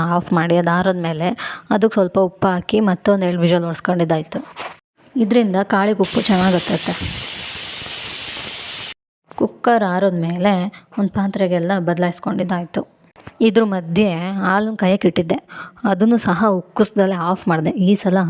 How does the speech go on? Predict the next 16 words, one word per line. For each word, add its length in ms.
ಪದ್ಮಶ್ರೀ 500
ನನಗೆ 340
ಕೊಡಬೇಕು 420
ಅನ್ಸತ್ತೆ. 380
ನಂತರ 360
ಮಧ್ಯಾಹ್ನಕ್ಕೆ 600
ಚಿತ್ರಾನ್ನ 320
ಗೊಜ್ಜಿದ್ದಿದ್ದ 460
ಕಾರಣ 300
ಮಧ್ಯಾಹ್ನಕ್ಕೂ 400
ಸೇರಿ 320
ಅನ್ನಕ್ಕಿಟ್ಟೆ. 560
ಇನ್ನೊಂದು 260
ಕಡೆ 300
ನಮ್ಮ 200
ಅಜ್ಜಿ 340